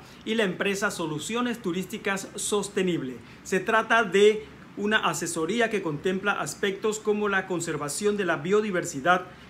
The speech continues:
el desarrollo sostenible, el comercio justo, el desarrollo del capital humano, el diseño, gestión y financiamiento de proyectos,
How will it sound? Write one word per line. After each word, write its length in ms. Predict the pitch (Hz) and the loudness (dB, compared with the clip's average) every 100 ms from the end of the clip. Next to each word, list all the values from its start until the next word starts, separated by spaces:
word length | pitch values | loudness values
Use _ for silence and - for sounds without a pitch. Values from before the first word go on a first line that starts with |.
| - | -8
el 140 | 147 | -4
desarrollo 480 | 147 151 143 180 190 | -4 -4 -4 -2 -2
sostenible, 720 | 196 185 151 175 190 196 190 - - | -2 -4 0 2 2 2 0 -6 -10
el 160 | - 180 | -4 -4
comercio 540 | 180 175 233 240 240 | 0 2 2 2 0
justo, 520 | 208 233 240 - 143 120 - - | -2 0 -2 -2 -6 -6 -12 -8
el 140 | 185 | -2
desarrollo 680 | 190 202 185 160 214 233 240 | 2 2 2 0 0 0 0
del 220 | 190 156 | 0 -2
capital 500 | 156 147 147 175 185 | -4 -6 -2 0 2
humano, 360 | 196 190 170 135 - - - | 2 2 2 0 -8 -18 -10
el 180 | 175 175 | -6 -4
diseño, 640 | 175 - 196 196 196 202 196 - | -4 0 0 2 0 -2 -4 -6
gestión 560 | 170 156 - 185 185 190 | -4 -4 0 2 2 0
y 80 | 196 | -6
financiamiento 880 | 185 165 151 165 151 180 202 202 202 | -4 -2 -2 -4 -2 2 2 2 0
de 80 | |
proyectos, 680 | 196 214 202 175 - 170 170 | 0 0 2 0 0 -4 -4